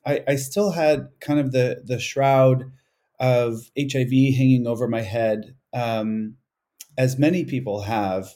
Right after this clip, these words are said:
specifically men in my age group and older, where Truvada had not been introduced yet.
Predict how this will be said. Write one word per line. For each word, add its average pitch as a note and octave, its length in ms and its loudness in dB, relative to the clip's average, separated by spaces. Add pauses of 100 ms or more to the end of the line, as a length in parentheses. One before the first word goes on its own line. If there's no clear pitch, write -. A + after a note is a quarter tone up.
(140)
specifically C3+ 600 -6
men A#2 260 0
in A2+ 120 -2
my G2+ 180 -2
age A#2 260 -8
group A2 180 -14
and G2+ 160 -12
older, A2+ 500 -8 (600)
where C3 240 2
Truvada C3+ 460 0
had C#3+ 140 -6
not B2 200 -4
been B2+ 120 -4
introduced G#2 560 -10
yet. A2+ 300 -6